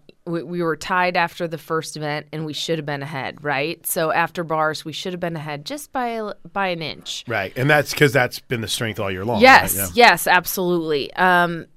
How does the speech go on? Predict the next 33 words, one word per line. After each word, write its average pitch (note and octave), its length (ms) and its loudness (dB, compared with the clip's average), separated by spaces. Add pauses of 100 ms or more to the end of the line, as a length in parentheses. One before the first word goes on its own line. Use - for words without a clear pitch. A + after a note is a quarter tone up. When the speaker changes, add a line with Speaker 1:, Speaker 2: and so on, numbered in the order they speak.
(160)
Speaker 1:
we G3+ 140 -2
s-, - 240 -6
and G#3+ 160 4
we A#3+ 100 -2
stuck B3+ 320 0
more C4 220 2
dismounts, G#3+ 640 -2
which E3+ 220 -8
was F3+ 200 -4
great. G3 360 -2
But E3+ 120 -2
again, E3 440 -2
you D3+ 100 -10
go, F#3 480 0
you F#3 180 -6
go G#3+ 200 -2
on B3 120 0
the A#3 100 -2
road F#3+ 320 2
into F3+ 180 -4
someone F#3 400 -2
else's F3+ 400 -4
arena, F3+ 760 -4
and E3 280 -6
you're D#3+ 160 -4
gonna F#3+ 200 -6
get G3+ 160 -4
nickel F#3 380 -4
and F#3 160 -4
dimed D#3+ 380 0
a A3 60 0
little A#3 200 -2
bit. C#4+ 260 0